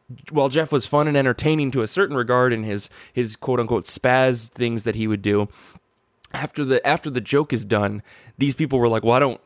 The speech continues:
really wanna socialize with you other than being in, like,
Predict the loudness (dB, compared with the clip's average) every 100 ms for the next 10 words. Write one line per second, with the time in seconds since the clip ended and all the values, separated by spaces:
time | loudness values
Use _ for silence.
0 | -6 -2 0 0 0 0 0 0 0 0
1 | -4 -4 -6 -8 -6 -4 -6 -6 -10 -10
2 | -12 -14